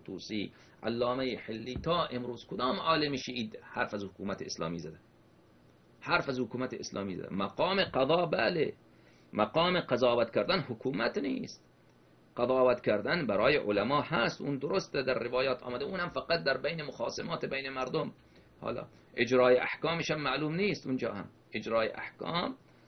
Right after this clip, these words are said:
که با ائمه اطهار علیهم الصلاة و السلام اجرای دیات و حدود اینها را به علما واضح گذار کردن، ما قبلا این را بحث را کردیم، اون ثابت نیست.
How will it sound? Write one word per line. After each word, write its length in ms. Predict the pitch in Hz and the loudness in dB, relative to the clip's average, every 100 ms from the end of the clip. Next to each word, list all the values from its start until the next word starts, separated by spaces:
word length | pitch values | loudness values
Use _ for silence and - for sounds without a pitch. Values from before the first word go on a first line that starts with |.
| - - - - | -20 -20 -20 -4
که 100 | 120 | -2
با 280 | - 71 - | -2 -6 -4
ائمه 300 | - 120 117 | 2 2 2
اطهار 320 | 117 110 131 131 | -2 0 0 0
علیهم 280 | 120 110 | 0 0
الصلاة 380 | 104 107 117 107 | -2 -4 -2 0
و 60 | 101 | 0
السلام 260 | 104 135 - | -2 -4 -4
اجرای 380 | 101 110 104 | -2 0 0
دیات 560 | 95 - 76 107 117 101 | -2 -8 -4 2 2 2
و 40 | |
حدود 300 | - 101 110 | -6 -6 -4
اینها 220 | 104 107 110 | -4 -2 -2
را 100 | 98 | -2
به 80 | |
علما 280 | 87 104 104 | -2 -2 0
واضح 280 | 101 95 95 | 0 0 -2
گذار 300 | - 104 104 | -4 -2 -2
کردن، 220 | 117 185 | -2 -4
ما 120 | 165 | -4
قبلا 220 | 139 131 147 | -2 -2 -2
این 100 | 151 | -4
را 60 | |
بحث 280 | 143 143 - | -6 -6 -4
را 60 | 131 | -2
کردیم، 300 | 170 165 147 | 0 -2 -4
اون 80 | |
ثابت 360 | 135 117 - - | -2 -2 -2 -4
نیست. 340 | 208 - - | -6 -6 -10